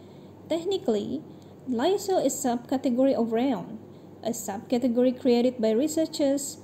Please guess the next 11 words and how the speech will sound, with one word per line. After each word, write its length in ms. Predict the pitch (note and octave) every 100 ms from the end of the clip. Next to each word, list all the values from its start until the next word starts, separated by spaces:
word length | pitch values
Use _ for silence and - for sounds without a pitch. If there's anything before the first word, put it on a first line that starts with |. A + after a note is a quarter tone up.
| - - -
who 100 | C4+
wanted 460 | B3 C4 C#4 D4+ D4+
a 40 |
more 340 | A#3 A3 A3+ B3+
environmentally 760 | B3+ B3+ B3+ C4+ C#4+ D4 D4+
way, 360 | C#4+ D4 D4 D4 -
friendly 340 | C#4 D4 D#4+
way 380 | D4 A#3 A#3 B3+
of 180 | A3+ -
creating 600 | B3 A#3+ A#3 B3+ C4+ C#4+
rayon. 400 | C4 E4 E3+ G#3